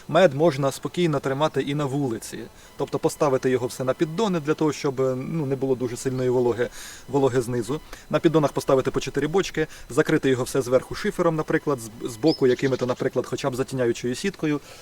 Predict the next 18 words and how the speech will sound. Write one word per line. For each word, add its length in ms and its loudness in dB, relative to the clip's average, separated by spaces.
отакою, 360 4
як 120 2
у 40 0
нас 140 4
за, 160 -2
е, 420 4
забор, 360 -2
оце 240 -6
зараз 240 0
зроблений, 500 -8
затіняючою 640 -2
сіткою. 420 -10
І 320 10
то, 220 4
е, 160 6
для 120 -2
того, 180 6
щоб 340 0